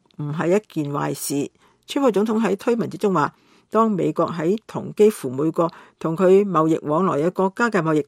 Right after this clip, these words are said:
都蒙受數十億美元損失嘅時候，貿易戰係一件好事，並且可以輕易取勝。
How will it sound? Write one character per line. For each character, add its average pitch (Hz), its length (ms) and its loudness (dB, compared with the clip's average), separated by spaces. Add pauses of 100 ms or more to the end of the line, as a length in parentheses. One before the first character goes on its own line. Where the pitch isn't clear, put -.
都 240 160 4
蒙 147 260 -2
受 160 360 -2 (180)
數 190 240 0
十 - 220 -4
億 220 120 2 (440)
美 156 180 2
元 143 240 -2
損 127 140 -8
失 208 160 -2
嘅 170 100 -2
時 - 140 -6
候， 139 160 0 (180)
貿 160 140 -2
易 139 60 -4
戰 156 220 -6
係 165 120 -4
一 - 20 -4
件 143 140 -8
好 135 180 -8
事， 139 300 -8
並 139 160 -8
且 170 120 -4
可 156 120 0
以 160 160 -2 (260)
輕 175 120 -2
易 139 180 -8
取 - 160 -14
勝。 143 420 -8